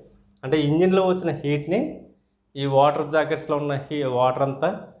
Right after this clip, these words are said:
రిసీవ్ చేసుకుని ఆ వాటర్ అనేది దీంట్లో సర్క్యులేట్ అవ్వడం వల్ల మనకి ఇక్కడ హీట్ అనేది ట్రాన్స్‌ఫర్ జరుగుతుంది అనమాట. ఇక్కడ చూడొచ్చు మనకి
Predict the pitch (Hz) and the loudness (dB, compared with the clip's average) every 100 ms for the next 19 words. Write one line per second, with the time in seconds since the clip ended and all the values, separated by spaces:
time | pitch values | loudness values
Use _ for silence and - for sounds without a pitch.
0 | _ _ - 123 143 139 139 139 180 147 | _ _ -12 -6 -4 -2 -2 -2 2 2
1 | 123 131 143 139 135 196 - - - _ | 4 2 2 0 0 0 -2 -8 -20 _
2 | - 123 160 165 190 175 - 156 151 127 | -14 -2 0 2 2 2 2 2 4 2
3 | 107 101 101 135 247 135 123 190 254 - | 2 -2 0 -2 -2 -4 -6 -8 -10 -14
4 | _ _ _ 123 127 - 165 170 175 160 | _ _ _ -2 -2 0 0 2 2 4
5 | 160 208 143 120 - - _ - 143 139 | 4 4 2 0 -4 -16 _ -2 0 0
6 | 139 127 110 - 104 95 87 - - _ | -2 -4 -4 -6 -10 -10 -12 -18 -20 _
7 | _ _ _ _ _ _ _ _ _ _ | _ _ _ _ _ _ _ _ _ _
8 | _ _ _ _ _ _ _ _ _ _ | _ _ _ _ _ _ _ _ _ _
9 | _ _ _ 135 131 127 127 110 107 | _ _ _ 0 2 2 0 -4 -4